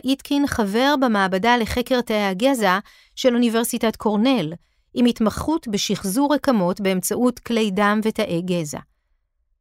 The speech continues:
"הרבה פעמים אנחנו קוראים על מקרים של מטופלים שהזריקו להם תאי גזע לעמוד השדרה,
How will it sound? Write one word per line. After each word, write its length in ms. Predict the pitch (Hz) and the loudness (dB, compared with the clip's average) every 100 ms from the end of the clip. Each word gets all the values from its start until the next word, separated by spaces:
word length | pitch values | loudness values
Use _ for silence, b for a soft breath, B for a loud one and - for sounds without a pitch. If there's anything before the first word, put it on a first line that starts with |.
| _ - | _ -2
"הרבה 180 | 247 339 427 | 2 2 2
פעמים 280 | 403 311 311 | 2 4 2
אנחנו 280 | 254 254 | 2 0
קוראים 300 | 233 214 254 | 0 2 2
על 80 | 285 | 2
מקרים 340 | 226 - 254 269 | 2 0 -2 0
של 140 | 254 | 2
מטופלים 680 | 202 190 - 185 277 277 214 - _ - | 0 -2 -4 -2 0 0 -2 -8 _ -12
שהזריקו 580 | - 190 170 240 - 262 | -4 -2 0 -2 2 2
להם 220 | 196 175 | 2 0
תאי 240 | 196 190 | 0 0
גזע 340 | 185 247 220 185 | 2 2 2 0
לעמוד 320 | 160 190 202 | 0 -2 -2
השדרה, 520 | 190 190 180 254 | -4 -6 -2 2